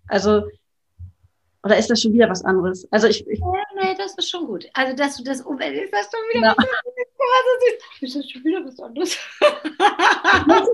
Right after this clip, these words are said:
Speaker 1: grad an unser letztes Gespräch denken, wo du gesagt hast, so, „Ann-Christine, wie war denn dein Jahr?“ Und ich dann anfing so, „Ach, ja, hm, das und das und das hat nicht geklappt.“ Wo du gesagt hast, „Ey, aber Ann-Christine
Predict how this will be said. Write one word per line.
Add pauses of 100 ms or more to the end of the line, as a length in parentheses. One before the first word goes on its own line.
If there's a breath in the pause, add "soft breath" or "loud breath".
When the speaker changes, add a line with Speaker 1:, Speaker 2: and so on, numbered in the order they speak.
Speaker 1:
grad
an
unser
letztes
Gespräch
denken,
wo
du
gesagt
hast,
so,
„Ann-Christine,
wie
war
denn
dein
Jahr?“
Und
ich
dann
anfing
so,
„Ach, (220)
ja, (280)
hm, (240)
das
und
das
und
das
hat
nicht
geklappt.“ (320)
Wo
du
gesagt
hast,
„Ey,
aber
Ann-Christine